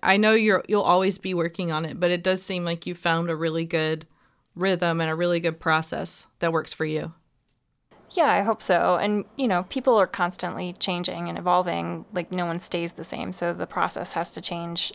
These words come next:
Speaker 2: as we change as people, too. So it's something that we'll continue to work on. But, yeah, I,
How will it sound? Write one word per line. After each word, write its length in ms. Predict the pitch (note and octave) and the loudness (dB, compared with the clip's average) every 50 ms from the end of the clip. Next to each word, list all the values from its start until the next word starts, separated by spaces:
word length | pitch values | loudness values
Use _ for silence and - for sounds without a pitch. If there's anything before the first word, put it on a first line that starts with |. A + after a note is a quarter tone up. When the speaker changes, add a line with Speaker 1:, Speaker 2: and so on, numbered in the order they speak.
| - | -4
Speaker 2:
as 240 | - E3+ E3+ E3+ F3 | -2 0 0 0 -2
we 140 | F3 E3+ E3+ | -6 -8 -8
change 280 | - - E3+ D#3+ D#3+ - | -8 -8 -8 -8 -8 -8
as 120 | E3+ - | -8 -10
people, 400 | - - F3+ F3+ - - E3 E3 | -10 -10 -10 -6 -4 -2 -2 -2
too. 340 | - - - G3 E3+ E3+ E3 | -4 -4 -4 -4 -4 -4 -4
So 200 | F3 - - F3 | -6 -4 -4 -4
it's 120 | F3 F3+ - | -4 -2 -2
something 240 | - G3+ F#3 F3 F3 | -2 -2 -2 -2 -4
that 100 | F3+ F3+ | -4 -4
we'll 180 | F3+ F3 F3 F3+ - | -4 -4 -4 -6 -8
continue 440 | - - G#3 G3+ - A#3+ A3 G3+ F#3+ | -4 -2 -2 0 0 0 2 2 2
to 80 | F3+ E3 | 0 0
work 220 | E3+ E3+ D#3+ - E3+ | 0 -2 -2 0 -2
on. 160 | E3+ E3+ E3+ | -2 -2 -2
But, 140 | F#3 F3 A2+ | -2 -2 0
yeah, 180 | F#3 F3 E3+ | 2 4 4
I, 160 | E3+ - F#3 | 4 4 2